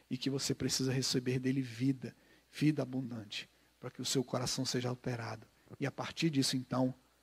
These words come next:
você possa agir na comunidade cristã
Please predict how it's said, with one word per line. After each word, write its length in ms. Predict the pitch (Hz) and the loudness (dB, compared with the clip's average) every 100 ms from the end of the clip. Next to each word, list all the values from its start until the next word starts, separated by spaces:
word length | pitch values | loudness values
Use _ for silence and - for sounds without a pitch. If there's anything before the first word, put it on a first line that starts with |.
| _ _ - | _ _ -14
você 320 | 139 - - 127 | -6 -2 0 -2
possa 680 | - 123 123 117 - 120 - | 0 4 4 2 0 -4 -6
agir 400 | 127 131 113 143 | -2 0 4 4
na 100 | 143 | 4
comunidade 520 | 127 131 135 123 120 - | 2 0 0 2 -2 -2
cristã 440 | 123 - 117 117 | -4 -2 -4 -8